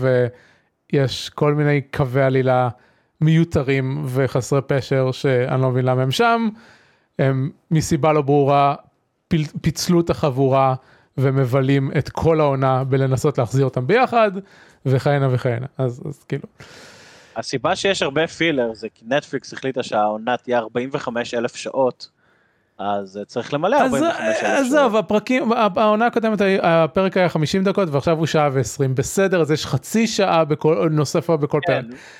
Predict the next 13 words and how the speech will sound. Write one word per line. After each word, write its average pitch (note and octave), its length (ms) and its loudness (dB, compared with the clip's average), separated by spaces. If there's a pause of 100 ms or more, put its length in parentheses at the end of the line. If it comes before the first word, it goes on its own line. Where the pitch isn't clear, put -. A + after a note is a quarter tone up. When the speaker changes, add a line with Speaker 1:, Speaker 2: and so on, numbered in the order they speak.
(140)
Speaker 2:
ו-, D3+ 80 -2
Speaker 1:
ועדיין A3+ 500 2
Speaker 2:
ויש D3+ 300 0
לך, D#3+ 280 -2
אה, D3+ 460 0 (200)
השני D#3 240 -4
פרקים E3 360 -4
האחרונים C#3 500 -4
הם C3 100 -8
שעתיים C3 480 -2
ומשהו B2 340 -6
כל B2+ 180 0
אחד. A#3+ 340 -2